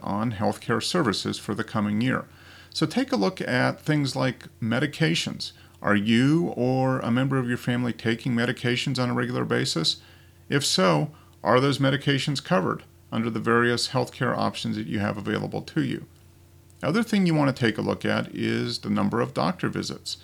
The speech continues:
Are you the type of person that goes to the doctor once a year, or do you have, uh, a growing family with lots of bumps and bruises that require constant visits to the doctor? These can directly impact the amount you pay out of pocket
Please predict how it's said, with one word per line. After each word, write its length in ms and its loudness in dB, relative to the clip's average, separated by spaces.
Are 140 8
you 100 6
the 120 2
type 220 2
of 80 -4
person 340 0
that 80 -2
goes 220 2
to 100 -8
the 100 -4
doctor 680 0
once 340 2
a 60 0
year, 440 2
or 400 4
do 80 -2
you 160 0
have, 380 0
uh, 600 0
a 120 -4
growing 340 2
family 720 2
with 280 -2
lots 220 0
of 100 -2
bumps 280 2
and 100 0
bruises 440 2
that 100 -2
require 480 0
constant 500 -2
visits 400 -4
to 140 -2
the 100 -4
doctor? 460 0
These 320 0
can 160 0
directly 520 2
impact 520 0
the 80 0
amount 340 2
you 100 0
pay 280 -2
out 180 -2
of 140 -8
pocket 480 -2